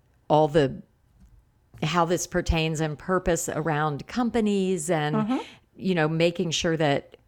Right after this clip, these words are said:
Speaker 1: from a work standpoint, and I know you've done a lot of work for organizations as well. So
Speaker 2: Mm-hmm.
Speaker 1: that, that'll be another good one for, for
Speaker 2: <laughs>
Speaker 1: another time too.
Speaker 2: Absolutely. And there's a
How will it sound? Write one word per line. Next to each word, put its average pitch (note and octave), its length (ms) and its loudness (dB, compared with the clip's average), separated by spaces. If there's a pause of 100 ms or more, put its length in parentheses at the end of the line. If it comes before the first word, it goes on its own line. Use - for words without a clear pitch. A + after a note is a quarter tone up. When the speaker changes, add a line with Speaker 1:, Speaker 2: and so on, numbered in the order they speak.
(140)
Speaker 1:
from D#3+ 280 -2
a C#3+ 160 2
work E3+ 580 -4
standpoint, D#3 960 2
and E3 160 -2
I C#3+ 80 -2
know F#3 140 2
you've E3+ 200 -2
done D#3+ 160 0
a D#3 80 -2
lot D3+ 220 0
of D3+ 100 -2
work D3 360 -2 (100)
for - 280 -2
organizations D3+ 1000 -2
as D3+ 260 -6
well. D3 460 0 (280)
So D#3 460 2
Speaker 2:
Mm-hmm. F#3 260 -2
Speaker 1:
that, A3 160 -2
that'll G#3+ 200 0
be E3 140 0
another E3 300 2
good D3 220 2
one C#3+ 280 0
for, D3 300 0 (420)
for D3 200 4
Speaker 2:
<laughs> D3 140 2
Speaker 1:
another D#3+ 260 2
time D#3 440 -6 (160)
too. C3 380 -2 (460)
Speaker 2:
Absolutely. G3 840 -2
And B3 280 0
there's C4 240 4
a A#3 180 4